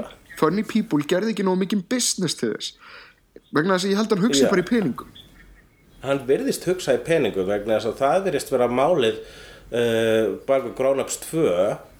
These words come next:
Speaker 2: og bara held ég margar myndir hans að það séu einhvers konar skattasvindl. Þetta er eins og, sko, <clears throat> ég var einu sinni, ég var einu sinni að lesa, hérna, vegna þess að ég hef mjög mikinn áhuga á lélegum myndum
Speaker 1: Mm.
Speaker 2: og var að fann, hérna,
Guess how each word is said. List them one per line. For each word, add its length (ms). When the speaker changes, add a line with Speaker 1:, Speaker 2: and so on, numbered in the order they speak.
Speaker 2:
og 460
bara 400
held 200
ég 200
margar 360
myndir 240
hans 220
að 100
það 140
séu 400
einhvers 220
konar 160
skattasvindl. 840
Þetta 60
er 100
eins 140
og, 40
sko, 200
<clears throat> 840
ég 200
var 160
einu 100
sinni, 280
ég 220
var 160
einu 100
sinni 200
að 100
lesa, 400
hérna, 340
vegna 140
þess 80
að 20
ég 60
hef 80
mjög 160
mikinn 180
áhuga 240
á 60
lélegum 320
myndum 320
Speaker 1:
Mm. 220
Speaker 2:
og 180
var 140
að 160
fann, 280
hérna, 340